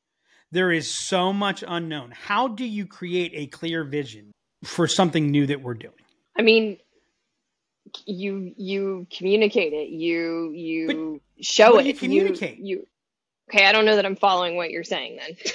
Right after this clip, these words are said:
Speaker 2: <laughs>
Speaker 1: We're gonna do something we've never done before.
Speaker 2: Uh-huh.
Speaker 1: Here's how it's gonna work. Here's the seven steps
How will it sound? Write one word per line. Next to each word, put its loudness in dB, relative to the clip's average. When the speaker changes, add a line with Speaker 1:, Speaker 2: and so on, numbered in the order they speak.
Speaker 2:
<laughs> -20
Speaker 1:
We're 2
gonna 2
do -2
something -2
we've -4
never -2
done -4
before. -14
Speaker 2:
Uh-huh. 0
Speaker 1:
Here's -2
how 4
it's -6
gonna -2
work. -14
Here's 4
the 2
seven 0
steps -6